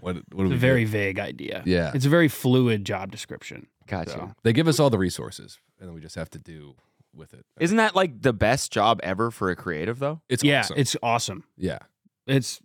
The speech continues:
Speaker 1: It,
Speaker 2: fantastic.
Speaker 1: it couldn't be better. I mean, literally anytime we want anything, no matter how dumb the prop is for a sketch, we can get it.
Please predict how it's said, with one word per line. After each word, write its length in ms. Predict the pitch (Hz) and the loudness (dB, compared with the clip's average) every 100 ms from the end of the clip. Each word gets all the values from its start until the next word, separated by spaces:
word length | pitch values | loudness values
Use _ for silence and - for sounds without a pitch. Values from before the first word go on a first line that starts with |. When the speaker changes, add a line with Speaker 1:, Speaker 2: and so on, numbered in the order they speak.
| - | -2
Speaker 1:
It, 100 | 120 | 0
Speaker 2:
fantastic. 460 | 107 107 101 - - | 0 -6 -8 -12 -12
Speaker 1:
it 120 | 131 | 0
couldn't 200 | 147 127 | 2 4
be 100 | 101 | 4
better. 280 | 90 82 73 | 2 0 0
I 80 | 95 | 2
mean, 240 | 104 104 | 4 4
literally 300 | 120 113 104 | 4 4 4
anytime 320 | 98 90 92 | 2 2 4
we 80 | 87 | 4
want 240 | 85 80 | 4 2
anything, 520 | 87 82 - 80 78 73 _ _ _ _ | 2 2 2 0 0 -4 _ _ _ _
no 60 | 98 | 0
matter 160 | 104 98 | 2 2
how 140 | 98 | 2
dumb 300 | 87 90 87 | 2 2 2
the 60 | 82 | 2
prop 280 | 85 80 82 | 0 2 2
is 140 | 80 | 0
for 100 | 78 | -2
a 60 | 76 | -4
sketch, 480 | - 65 - - | -4 -6 -6 -10
we 80 | 78 | -8
can 160 | 78 71 | -8 -8
get 160 | 60 | -6
it. 120 | 69 | -8